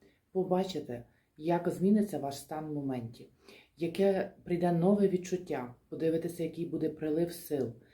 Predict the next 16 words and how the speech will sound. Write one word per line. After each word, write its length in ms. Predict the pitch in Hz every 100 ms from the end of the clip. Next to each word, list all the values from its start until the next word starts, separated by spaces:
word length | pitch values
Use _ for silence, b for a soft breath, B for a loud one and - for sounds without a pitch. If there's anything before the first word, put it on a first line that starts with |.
| B B
Тому 220 | 151 170
що 180 | - 151
злість — 520 | 127 147 190 220 - _ _
це 100 | 151
частинка 760 | - 175 - - 165 170 160
вас, 400 | 147 127 120 117 - b b b
це, 180 | 170 -
це 180 | - 151
частинка 600 | 156 - 190 190 190 147
вашої 720 | 139 156 147 - 127 123 120 b b b _ -
енергії, 800 | 147 147 151 180 175 147 135 -
величезного 960 | 135 175 180 180 175 160 - 147 135
потенціалу, 800 | 131 127 131 131 139 175 160 123 B B -
який 320 | 147 160 151
ви 100 | 139
задавлюєте. 840 | 120 135 147 135 123 120 120 123